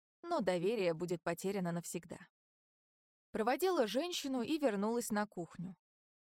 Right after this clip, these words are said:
Чувствовала себя ужасно взволнованно и ещё долгое время пыталась придумать, что именно буду печь.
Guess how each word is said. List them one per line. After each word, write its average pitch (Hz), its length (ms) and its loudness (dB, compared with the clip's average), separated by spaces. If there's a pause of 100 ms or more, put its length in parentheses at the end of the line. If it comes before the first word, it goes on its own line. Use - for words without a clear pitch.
Чувствовала 226 600 0
себя 247 380 0
ужасно 240 540 -2
взволнованно 214 920 -2 (400)
и 247 60 -4
ещё 240 320 0
долгое 202 520 0
время 262 320 -2
пыталась 247 520 -2
придумать, 240 600 -4
что - 400 -2
именно 254 500 -2
буду 196 340 -4
печь. - 560 -12